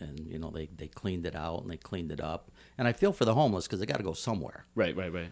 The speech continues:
Speaker 1: But, you know, and y-, what do you have out there? They're finding all kinds of little, you know, crack baggies and needles and, you know, all kinds of stuff out there. Uh, so, you know, the homeless is,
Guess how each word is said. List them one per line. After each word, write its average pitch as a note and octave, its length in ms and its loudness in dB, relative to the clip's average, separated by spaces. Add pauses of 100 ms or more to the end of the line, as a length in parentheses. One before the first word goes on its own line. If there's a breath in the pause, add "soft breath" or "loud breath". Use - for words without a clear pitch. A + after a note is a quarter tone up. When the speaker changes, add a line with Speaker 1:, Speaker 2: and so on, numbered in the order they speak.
(360)
Speaker 1:
But, G2+ 320 2 (240)
you G#2+ 100 -4
know, F2+ 300 -6
and A#2+ 280 -4
y-, - 180 -4 (100)
what A2 120 0
do A2 60 0
you G#2+ 60 2
have A#2 240 2
out D#2 160 -4
there? D#2+ 160 -4
They're F2 260 -6
finding F2 340 -4
all F2 140 -4
kinds F2+ 300 -2
of F2 80 -8
little, F2 400 -2
you E2 80 -4
know, D#2 160 -4
crack - 400 -2
baggies F2 500 -2
and D#2+ 120 -6
needles F2 540 -4
and, D#2+ 160 -4
you E2 80 -4
know, E2 120 -6
all E2+ 180 -4
kinds G#2 380 -4
of G2 80 -6
stuff - 260 -6
out - 220 -6
there. - 240 -6 (800 loud breath)
Uh, G2+ 420 0 (160)
so, - 180 -2
you A2 140 2
know, G2+ 100 2
the F#2 120 0
homeless G#2+ 400 0
is, G#2 180 -2